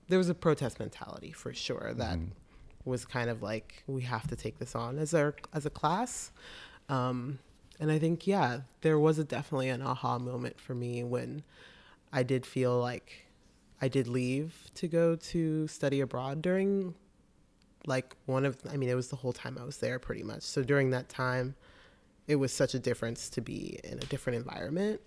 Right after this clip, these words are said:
Speaker 2: Mm-hmm.
Speaker 1: and to think about art and how to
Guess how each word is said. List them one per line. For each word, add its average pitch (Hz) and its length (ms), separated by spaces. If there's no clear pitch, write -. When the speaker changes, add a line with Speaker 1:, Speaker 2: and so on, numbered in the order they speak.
Speaker 2:
Mm-hmm. 95 320
Speaker 1:
and 127 100
to - 100
think 120 200
about 123 280
art 127 320
and 123 100
how - 180
to 160 280